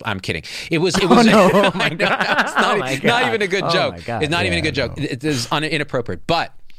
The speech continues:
Speaker 1: I will say that's h-, I felt so dehumanized by that. So you've gotta find a balance. There's gotta be something that's appropriate for the work and the person,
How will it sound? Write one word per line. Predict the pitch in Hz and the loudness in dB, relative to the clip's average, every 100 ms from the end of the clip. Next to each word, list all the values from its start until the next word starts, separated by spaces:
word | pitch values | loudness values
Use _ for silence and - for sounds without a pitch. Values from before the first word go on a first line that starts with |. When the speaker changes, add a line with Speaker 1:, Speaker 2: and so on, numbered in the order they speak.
| - | -4
Speaker 1:
I | 123 | -2
will | 123 156 | 0 0
say | - 196 104 | 0 -2 -2
that's | 95 127 - | -4 -4 -4
h-, | - | -8
I | 127 | -8
felt | 120 - 120 - | -8 -4 -4 -4
so | - - - 175 185 185 170 - - - | -6 -4 -4 -2 0 0 -2 -8 -20 -12
dehumanized | - 135 - 170 165 110 85 85 - | -6 -4 -2 -2 -2 -4 -4 -6 -6
by | - 120 | -2 -2
that. | 127 214 113 - - - | -2 -2 -4 -10 -16 -6
So | - 170 | -4 -4
you've | 151 160 | -6 -4
gotta | - 233 - | -2 -2 -4
find | - 185 190 180 | -4 -2 0 -2
a | 160 139 135 127 | -2 -2 -2 -2
balance. | 117 117 110 120 165 - | -2 -2 -2 -2 -4 -4
There's | 117 | -4
gotta | - 117 120 | -2 -4 -2
be | 120 113 | -4 -4
something | 127 120 | -4 -6
that's | 107 95 | -6 -6
appropriate | - 110 110 - | -6 -8 -8 -8
for | 98 | -8
the | |
work | 90 104 - - | -4 -4 -4 -6
and | 104 | -8
the | 92 | -8
person, | - 139 156 - 92 | -4 -2 -2 -2 -6